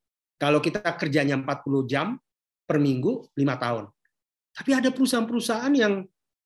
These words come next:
yang bisa memperpendek itu. Dan kita mau kerja keras seperti itu, tapi kondisi kan nggak memungkinkan. Ya akhirnya apa? Akhirnya kita harus adjust. Nah, perseverance, daya juang untuk bisa adjust,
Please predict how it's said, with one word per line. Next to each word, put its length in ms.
yang 400
bisa 240
memperpendek 640
itu. 240
Dan 160
kita 400
mau 160
kerja 240
keras 160
seperti 320
itu, 20
tapi 380
kondisi 480
kan 160
nggak 160
memungkinkan. 520
Ya 160
akhirnya 320
apa? 240
Akhirnya 400
kita 240
harus 160
adjust. 560
Nah, 240
perseverance, 1040
daya 400
juang 720
untuk 320
bisa 400
adjust, 560